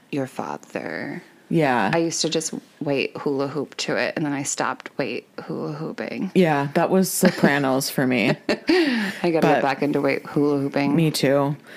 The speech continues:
Speaker 2: But yeah, so it's, we have a lot to talk about. I will admit this episode has me in a chokehold.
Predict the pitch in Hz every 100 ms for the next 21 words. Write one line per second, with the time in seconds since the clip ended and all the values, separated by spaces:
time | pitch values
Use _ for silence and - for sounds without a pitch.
0 | - - - - 180 160 139 139 143 -
1 | 202 190 185 202 - - - - - 202
2 | 214 214 180 180 180 165 147 127 - -
3 | - 139 127 92 147 - _ - - _
4 | - 175 135 143 120 90 - _ _ _
5 | - 156 170 240 269 285 226 160 156 190
6 | 170 196 151 156 185 - 214 233 226 -
7 | - _ - - - - 156 156 156 165
8 | 156 131 139 131 - 104 - - 294